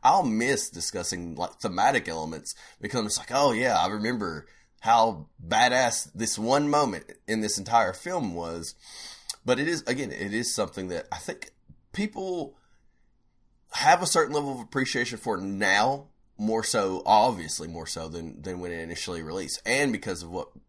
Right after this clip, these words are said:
we had that came after that, right? Like, there are still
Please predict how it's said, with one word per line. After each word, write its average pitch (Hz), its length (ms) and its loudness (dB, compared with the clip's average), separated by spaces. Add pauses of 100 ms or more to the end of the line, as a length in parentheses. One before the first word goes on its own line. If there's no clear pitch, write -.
(120)
we 98 240 -4
had 90 260 -2
that - 120 -16
came 85 260 -6 (100)
after 92 400 -2
that, 62 360 -10 (460)
right? 87 320 -2
Like, 90 140 -4
there 180 100 0
are 214 60 2
still 151 400 -2